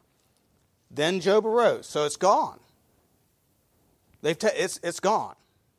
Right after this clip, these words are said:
Then Job arose and ran his mantle and shaved his head and fell down upon the ground and worshipped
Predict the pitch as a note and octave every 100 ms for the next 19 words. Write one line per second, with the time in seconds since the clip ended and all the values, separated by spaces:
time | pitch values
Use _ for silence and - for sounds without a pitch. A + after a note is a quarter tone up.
0 | _ _ _ _ _ _ _ _ _ _
1 | _ _ _ _ _ _ _ - E3 G3+
2 | G#3 A3 A3+ G#3 D3 C3+ D3 D#3 F#3+ A#3
3 | G#3+ A3+ G3+ G3+ D#3+ - G#3 A3+ A3 G3
4 | C#3 A2+ A#2 D#3 F3+ F#3+ G3+ G#3 G#3+ A3
5 | G3 F#3 C3+ A#2 C#3 C#3 D3+ - - _